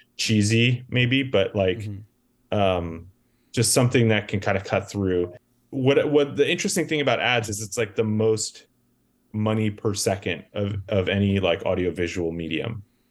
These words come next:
Speaker 1: right?
Speaker 2: Yeah.
Speaker 1: Between, like, the production and also the media buy. And so it's, like, every sec-, every single thing has to count. It's not like a T V show or a movie where it's like, "Oh, the vibe is right."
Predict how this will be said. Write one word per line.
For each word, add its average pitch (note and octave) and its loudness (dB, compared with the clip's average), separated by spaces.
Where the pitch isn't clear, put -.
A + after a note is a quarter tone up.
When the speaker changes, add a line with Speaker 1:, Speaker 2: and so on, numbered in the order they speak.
Speaker 1:
right? F#2 2
Speaker 2:
Yeah. F#2+ -8
Speaker 1:
Between, G#2 2
like, F2+ 0
the F#2+ 0
production G2 0
and F#2+ -2
also F2+ 0
the F2 -6
media F#2 0
buy. B2+ 0
And G2+ -2
so A2+ 4
it's, G#2 0
like, F#2+ 0
every A#2+ 2
sec-, G#2 0
every C3 0
single A#2+ 0
thing G2 -2
has F#2 -8
to - -4
count. D#2+ -8
It's A#2+ 0
not A#2 2
like A2+ 2
a G2+ 2
T G#2+ 0
V G2 0
show G2 2
or F2+ 4
a F2+ -2
movie F#2 -2
where F2 2
it's F2 -2
like, E2 -4
"Oh, B2 4
the G#2 4
vibe G2 2
is E2 -6
right." E2 -4